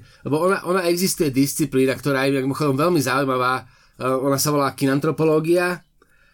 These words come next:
a má vlastne rôzne, rôzne podoby. Existuje aj filo-, fi-, filozofická, fi-, filozofická kinant-, filozofická kinantropológia, čo je ako v podstate veľmi, pre mňa je to veľmi zaujímavý odbor filozofie práve kvôli tomu, že,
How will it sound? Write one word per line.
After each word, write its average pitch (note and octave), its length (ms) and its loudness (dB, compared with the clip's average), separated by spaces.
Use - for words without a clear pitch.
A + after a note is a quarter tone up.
a B2 200 -2
má C#3+ 260 0
vlastne C3+ 360 -2
rôzne, C3 580 0
rôzne C3+ 340 0
podoby. C#3+ 360 -2
Existuje D3 320 0
aj C3 60 0
filo-, B2+ 260 -2
fi-, C#3+ 200 0
filozofická, D3+ 500 0
fi-, C3+ 220 -2
filozofická D3 460 0
kinant-, C#3 340 0
filozofická D3+ 540 0
kinantropológia, D#3 1000 0
čo - 180 -2
je D#3 240 2
ako - 160 -6
v C#3 80 -4
podstate F3 300 0
veľmi, F#3 340 2
pre D3+ 160 -2
mňa E3+ 160 2
je E3+ 80 0
to D#3+ 80 -2
veľmi F3+ 200 2
zaujímavý D3+ 440 0
odbor C#3+ 360 0
filozofie C3+ 520 0
práve D3 300 0
kvôli D3+ 260 0
tomu, C#3+ 240 2
že, C3+ 300 0